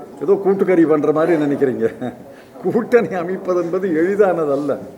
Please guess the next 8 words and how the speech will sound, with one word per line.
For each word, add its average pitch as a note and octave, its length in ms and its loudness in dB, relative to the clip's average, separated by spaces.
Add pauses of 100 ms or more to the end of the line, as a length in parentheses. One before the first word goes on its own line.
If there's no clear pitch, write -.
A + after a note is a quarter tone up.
(1120)
ஒவ்வொரு D3 400 -2
மாநிலத்திலையும் B3 760 2
பல G3 240 4
கட்சிகள் A3+ 420 0
இருக்கிறாங்க. D3+ 560 0
ஒவ்வொரு D#3+ 320 -2
மா-, C#3+ 340 -2 (680)
இங்க A#2 460 -4